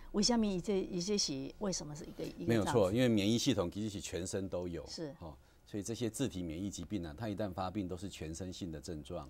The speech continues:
Speaker 1: 是。
Speaker 2: 哦，所以它会攻击全身的关节。
Speaker 1: 嗯哼。
Speaker 2: 其实对我讲的，其实很多病人到最后啊，整个双手双脚都会变形。
Speaker 1: 对呀，对呀。
Speaker 2: 而且还是可以扭曲，
Speaker 1: 是。
Speaker 2: 可以完全破坏。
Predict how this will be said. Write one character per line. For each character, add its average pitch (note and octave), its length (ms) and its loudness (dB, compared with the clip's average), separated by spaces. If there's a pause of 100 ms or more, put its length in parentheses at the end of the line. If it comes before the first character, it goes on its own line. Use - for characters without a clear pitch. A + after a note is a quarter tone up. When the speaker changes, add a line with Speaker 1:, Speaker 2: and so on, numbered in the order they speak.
Speaker 1:
是。 - 200 -6
Speaker 2:
哦， D3+ 180 -6 (280)
所 G2 120 -6
以 - 20 -4
它 A#2 60 -2
会 A#2 80 2
攻 A2+ 220 2
击 E2+ 120 -6
全 F2+ 300 -6
身 F#2+ 180 -8
的 F2 60 -8
关 D#2 240 -10
节。 - 260 -12 (260)
Speaker 1:
嗯 G3 160 -4
哼。 G3 120 -4
Speaker 2:
其 F3+ 100 -4
实 G2 160 0
对 A2 120 2
我 F#2+ 120 2
讲 F2 160 2
的， D2 140 -6
其 - 140 -8
实 G2 100 -4
很 D#2+ 100 -2
多 F#2+ 80 4
病 G2 140 2
人 E2 100 -2
到 F#2+ 140 2
最 F#2+ 180 -2
后 F2+ 140 0
啊， D2 200 -4 (360)
整 E2 140 -6
个 F2 80 -4
双 G2+ 260 0
手 D#2 200 -4
双 F#2+ 260 -4
脚 D#2 160 -2
都 E2 140 0
会 F#2 100 -2
变 E2 260 -4
形。 C#2+ 300 -8 (180)
Speaker 1:
对 A3 180 0
呀， E3+ 320 -4
对 E3+ 140 -4
呀。 D3+ 80 -6
Speaker 2:
而 - 40 -6
且 - 160 -4
还 E2 140 -2
是 F#2+ 240 -2
可 G#2+ 100 0
以 F2+ 60 4
扭 E2 240 0
曲， G#2+ 500 0 (100)
Speaker 1:
是。 F#3+ 240 -6
Speaker 2:
可 G#2+ 80 0
以 - 40 4
完 F2+ 160 4
全 F#2 180 0
破 G2+ 260 2
坏。 E2+ 340 -2